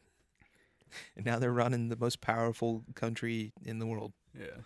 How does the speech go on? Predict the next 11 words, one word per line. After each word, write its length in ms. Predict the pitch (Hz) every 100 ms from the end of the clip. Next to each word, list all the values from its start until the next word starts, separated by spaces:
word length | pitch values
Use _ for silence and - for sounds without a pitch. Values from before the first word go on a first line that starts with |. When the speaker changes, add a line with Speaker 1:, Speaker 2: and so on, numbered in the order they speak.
| - -
Speaker 2:
Wow. 180 | - 107 - - - - - - - -
Speaker 1:
Scary. 440 | - - - - _ - - - - - - - - _ _ _ _ _ _ -
Speaker 2:
Marjorie 380 | 165 170 156 139
Taylor 300 | 143 135 113
Greene, 280 | 113 117 107
that's 160 | 113 123
the 60 |
old 240 | 113 110 107
bitch 140 | 101
from 180 | - 104
Georgia. 420 | 104 95 95 95